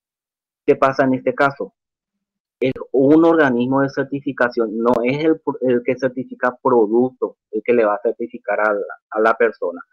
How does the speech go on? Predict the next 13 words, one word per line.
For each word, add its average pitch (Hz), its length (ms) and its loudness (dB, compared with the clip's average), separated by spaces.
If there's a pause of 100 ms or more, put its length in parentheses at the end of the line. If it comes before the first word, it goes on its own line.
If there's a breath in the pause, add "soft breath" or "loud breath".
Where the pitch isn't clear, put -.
(160)
porque 113 200 0
acá 113 200 0
estamos 120 300 0
hablando 113 300 0
de 117 60 0
la 117 160 -2
competencia 123 920 2
del 131 180 2
electricista, 123 840 -4
la 101 180 -6
competencia 113 640 -2
de 107 160 -2 (500)
ese, 135 520 2